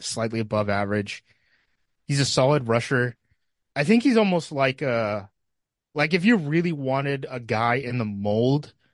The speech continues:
of an Edgerrin Cooper and you had to wait for a flyer on a guy who's similar to that,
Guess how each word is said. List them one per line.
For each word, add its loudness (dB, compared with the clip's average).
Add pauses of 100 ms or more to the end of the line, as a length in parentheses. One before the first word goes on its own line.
(200)
of 2
an 2
Edgerrin -2
Cooper -6 (880)
and 0
you 2
had 0
to -2
wait -4
for -6
a -4
flyer 0
on -2
a -4
guy -2
who's -8
similar -2
to -4
that, 0